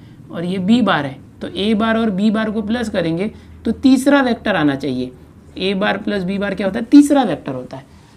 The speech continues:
दो side को plus किया तो तीसरी side आती है, अगर triangle होगा तो। Question क्या है, Check करो कि ये triangle है कि नहीं है, ये तीनों जो vector है वो मिलके triangle है कि नहीं है। अगर समझो मैं ऐसे ऐसे plus करता हूँ तो ये side आएगी,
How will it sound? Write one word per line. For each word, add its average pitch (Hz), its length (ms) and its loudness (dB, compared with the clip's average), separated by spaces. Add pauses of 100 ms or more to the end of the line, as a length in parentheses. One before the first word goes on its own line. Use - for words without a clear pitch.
(160)
दो 196 260 0
side 226 300 -2
को 233 100 -2
plus 220 300 -4
किया 202 220 -4
तो 254 100 -4
तीसरी 277 340 2
side 175 220 -2
आती 143 180 -4
है, 147 60 -2
अगर 180 100 -4
triangle 214 480 0
होगा 190 300 -2
तो। 226 280 -2 (540)
Question 247 360 4
क्या 277 120 4
है, 294 100 2
Check 302 360 0
करो 170 260 4
कि 170 100 -8
ये 226 100 -2
triangle 233 460 -2
है 208 240 0
कि 285 160 2
नहीं 277 260 4
है, 135 120 -4 (120)
ये 190 160 -4
तीनों 214 320 0
जो 247 140 0
vector 226 360 -2
है 247 60 -2
वो 240 120 -2
मिलके 220 280 -2
triangle 220 460 -2 (320)
है 262 200 6
कि 285 140 6
नहीं 160 180 4
है। 110 60 -10 (800)
अगर 190 220 4
समझो 220 300 6
मैं 240 200 4 (380)
ऐसे 202 340 2
ऐसे 247 180 0
plus 233 240 0
करता 233 260 0
हूँ 254 100 2
तो 277 60 4
ये 262 160 6
side 147 280 0
आएगी, 127 280 -6